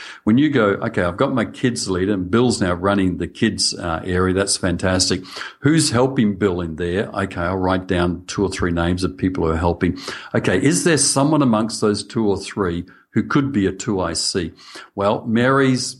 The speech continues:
a bit rough around the edges and she hasn't known Jesus too long, but she loves children. She's a teacher's aide, so she's kind of got the kids think, Okay, I'm, I'm gonna put her in my head I'm gonna write this down as she's a two I C apprentice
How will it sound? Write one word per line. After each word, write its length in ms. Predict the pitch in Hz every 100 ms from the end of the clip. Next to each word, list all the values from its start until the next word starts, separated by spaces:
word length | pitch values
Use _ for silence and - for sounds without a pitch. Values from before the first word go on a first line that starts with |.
| _
a 20 | 139
bit 180 | 120
rough 260 | 120 120 120
around 300 | 127 113 123
the 180 | 131 113
edges 440 | 101 117 160 -
and 480 | - 101 95 95 95
she 180 | - 98
hasn't 560 | 101 110 120 - -
known 300 | 117 107 110
Jesus 420 | 98 107 101 107 -
too 340 | - - 147
long, 480 | 110 101 113 190 190 - - _ -
but 300 | 104 - -
she 140 | 107
loves 340 | 98 139 135
children. 560 | - - 127 131 151 156
She's 260 | - 98 90
a 60 |
teacher's 500 | 87 135 139 131 92
aide, 380 | 95 120 151 151
so 120 | 113
she's 140 | 95 -
kind 180 | 131
of 60 | 135
got 80 | -
the 80 | 101
kids 320 | - 139 -
think, 240 | 131 131 - -
Okay, 180 | 190 190
I'm, 340 | 90 120 151 -
I'm 120 | 180
gonna 160 | 175
put 240 | 127 - 147
her 200 | 113 110
in 200 | 127 135
my 300 | 123 131 151
head 440 | 135 98 87 101 - _ _ -
I'm 80 | 127
gonna 120 | 156
write 300 | 113 104 107
this 160 | 104 -
down 300 | 110 98 95
as 80 | 87
she's 360 | - 147 127
a 40 | 95
two 300 | - - 135
I 120 | 117
C 420 | 110 - 101 95
apprentice 760 | 95 - - 131 117 90 82